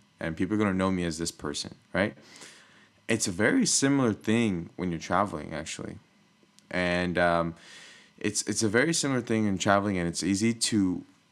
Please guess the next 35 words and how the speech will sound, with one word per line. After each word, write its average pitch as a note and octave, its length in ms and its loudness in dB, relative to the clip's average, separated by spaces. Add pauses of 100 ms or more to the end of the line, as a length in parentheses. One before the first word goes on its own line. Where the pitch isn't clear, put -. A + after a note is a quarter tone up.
(460)
open A2 320 2
yourself F2+ 440 0
up E2+ 220 2
to E2 380 0
these E2 260 -2
new F2 160 0
experiences. - 840 -6 (260)
So - 120 2
I G#2+ 60 6
think G3 180 2
you B2+ 120 2
really B2+ 600 2 (120)
touched - 360 -2
on F2 180 0
something F2+ 340 -2
that's D2+ 260 -4 (880)
pretty A#3 280 4
key C#3 520 2
and F#2+ 180 -2
pretty, F3 300 4 (200)
<laughs> - 100 -18
pretty D#3 240 0
apparent G2+ 500 2 (400)
in F#2 140 0
my F2+ 220 4
travels. C3 720 0 (720)
Um, D#2+ 420 0 (100)
and G#2+ 120 2
I C3+ 100 6
don't D#3 140 2
know G2 300 2
how - 200 2
much F#2 280 0
it's - 120 -6
apparent E2+ 320 -2